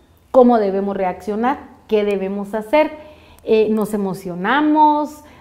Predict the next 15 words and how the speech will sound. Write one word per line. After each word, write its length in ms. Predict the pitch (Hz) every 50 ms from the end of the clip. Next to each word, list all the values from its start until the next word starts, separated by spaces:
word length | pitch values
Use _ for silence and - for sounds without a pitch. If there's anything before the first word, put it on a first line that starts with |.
| _ -
no 160 | 214 220 220
la 160 | 220 214 208
creemos, 1080 | 214 208 185 185 196 226 262 285 285 302 294 294 294 294 294 302 285 - - - - _ - - _ _
tenemos 540 | - 202 208 202 208 202 196 190 190 180 175
duda 640 | 220 269 285 311 294 277 294 294 294 294 302 294 285 - - - - - - _
y 200 | 233 226 220 214
empezamos 640 | 202 190 190 190 - - 220 226 247 262 262 262 254
a 140 | 226 -
preguntarle 880 | - 214 208 196 190 190 185 170 170 - - 226 233 233 262 262 254 247
a 100 | 214 196 185 - - - -
toda 260 | 311 339 392 415 403
la 140 | 359 302 262
gente 480 | 240 302 339 339 330 - - 247 214
que 120 | - 208 208
vemos 360 | 240 294 349 370 392 381 381